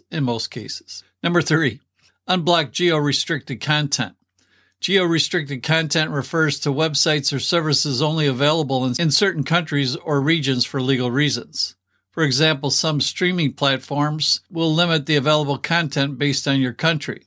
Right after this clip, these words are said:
A V P N can unblock such content to enjoy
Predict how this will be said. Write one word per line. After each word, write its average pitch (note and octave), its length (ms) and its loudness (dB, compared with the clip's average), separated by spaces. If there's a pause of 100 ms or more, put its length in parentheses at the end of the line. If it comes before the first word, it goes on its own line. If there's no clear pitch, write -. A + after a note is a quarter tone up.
(160)
A - 40 -8
V D#3 220 2
P D#3 160 -2
N D#3+ 160 2
can C#3+ 160 2
unblock C#3+ 640 2
such - 320 0
content C3+ 540 0
to C3+ 100 2
enjoy C#3+ 500 2